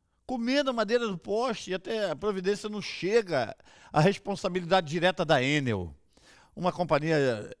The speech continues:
eh, de eletricidade, fornecedora de energia elétrica, tem, precisa ter responsabilidade com o consumidor. A conta não chega? Por que que não chega lá a substituição do poste? Alô, diretoria da Enel?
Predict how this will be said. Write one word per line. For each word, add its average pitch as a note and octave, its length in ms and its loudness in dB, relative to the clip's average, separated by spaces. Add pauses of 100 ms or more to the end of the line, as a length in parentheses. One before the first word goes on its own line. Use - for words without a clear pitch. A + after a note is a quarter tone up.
(140)
eh, - 240 -12
de C#3 220 -10
eletricidade, G#2+ 1040 -2 (140)
fornecedora D3+ 920 0
de A#2+ 100 -4
energia A2+ 380 -4
elétrica, F#2+ 500 -6 (480)
tem, G#3 260 0 (200)
precisa G#3 580 0
ter E3+ 480 0 (340)
responsabilidade F#3 1200 0
com E3+ 160 -8
o D#3+ 60 -8
consumidor. A#2 840 -2
A F3 120 0
conta D#4+ 360 2
não A#3+ 140 -2
chega? G#3+ 480 -2 (540)
Por B3+ 120 -2
que C#4 140 -4
que C#4 100 -8
não A3+ 120 -4
chega G#3 280 0
lá F3+ 120 4
a G#3 60 2
substituição F#3 680 -6
do F#3+ 140 -2
poste? A#2+ 520 -4
Alô, D#3+ 520 4 (100)
diretoria G3+ 500 4
da G3 220 6
Enel? G#3 460 4